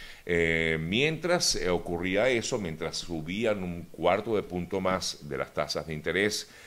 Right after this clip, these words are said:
eh, bancaria, las inversiones, eh, reaccionaron de forma negativa a esta decisión y por tanto ayer vimos, eh, un, eh, una fuerte caída del Wall Street, de Wall Street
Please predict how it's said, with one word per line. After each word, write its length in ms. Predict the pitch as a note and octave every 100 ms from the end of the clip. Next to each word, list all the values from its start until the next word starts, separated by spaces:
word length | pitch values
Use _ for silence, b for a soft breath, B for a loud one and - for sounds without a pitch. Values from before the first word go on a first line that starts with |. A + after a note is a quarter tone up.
| B B B
eh, 240 | D2+ D2 C#2+
bancaria, 800 | C#2 C#2+ F#2 B2+ B2+ F2+ F#2 G#2+ B B -
las 640 | E2+ D#2+ D#2+ D#2 D#2 - F#2+
inversiones, 840 | E2 D#2 D2 - F#2+ F#2+ F#2+ -
eh, 120 | E2+
reaccionaron 560 | E2 E2 - D#2+ F2 F#2+
de 80 |
forma 340 | F2 F2+ E2 F2
negativa 720 | E2+ D#2+ D2+ - E3+ D3 E2+
a 80 | D#2
esta 240 | D2+ F2
decisión 580 | E2 D#2+ F2 - B2+ C#3+
y 60 | A#2
por 260 | E2 D2+
tanto 320 | - E2+ E2
ayer 300 | F#2 E2 D#2+
vimos, 460 | D#2+ D#2+ D#2+ F2 - B B B -
eh, 80 | E2
un, 400 | D2+ E2 E2 E2+
eh, 320 | E2+ E2 D#2
una 320 | D2 D2+ D2+ D2+
fuerte 720 | - F#2+ F2+ E2+ F2+ F2 F2
caída 720 | D#2 D#2 D#2 D#2 D#2 D#2+ D2+ B B -
del 540 | E2 D#2+ D#2+ D#2+ E2
Wall 280 | D#2+ F2+ G#2
Street, 340 | G2+ - A2+
de 80 | F2+
Wall 240 | D#2+ F#2 A2
Street 380 | - G#2 A2